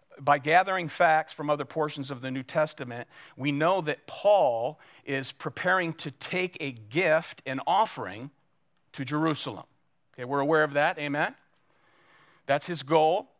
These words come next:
The church there was considerably poorer than the church, the churches in Macedonia and in Asia. So he's going there by faith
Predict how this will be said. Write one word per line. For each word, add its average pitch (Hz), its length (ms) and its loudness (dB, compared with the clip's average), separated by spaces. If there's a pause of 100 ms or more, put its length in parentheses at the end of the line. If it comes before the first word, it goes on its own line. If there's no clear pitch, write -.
(260)
The 143 100 -4
church 190 420 0
there 180 260 2
was 160 180 -4
considerably 175 1000 -2
poorer 185 680 2 (720)
than 139 160 0
the 135 80 0
church, 175 580 -2
the 139 100 -8
churches 156 460 -6
in 135 140 -2
Macedonia 143 1000 -2
and 123 340 -8
in 113 280 -14
Asia. 127 520 -4 (720)
So 185 200 0
he's 156 200 -4
going 233 300 4
there 180 140 2
by 156 240 4
faith 147 500 -4